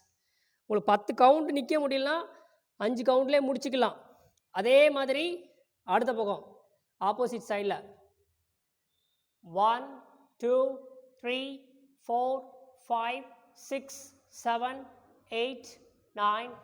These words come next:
டென். ரிலாக்ஸ். So, இதை முடிச்சதுக்கப்புறம் அந்த நீ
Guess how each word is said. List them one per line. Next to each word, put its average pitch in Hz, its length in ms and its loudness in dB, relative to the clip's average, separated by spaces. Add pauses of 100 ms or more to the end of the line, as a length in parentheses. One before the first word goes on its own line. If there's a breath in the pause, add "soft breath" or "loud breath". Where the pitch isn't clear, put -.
(320)
டென். 214 320 -4 (240)
ரிலாக்ஸ். 202 440 -4 (1300)
So, 269 220 2
இதை 269 160 4 (120)
முடிச்சதுக்கப்புறம் 240 1120 2 (340)
அந்த 185 300 4
நீ 202 440 -2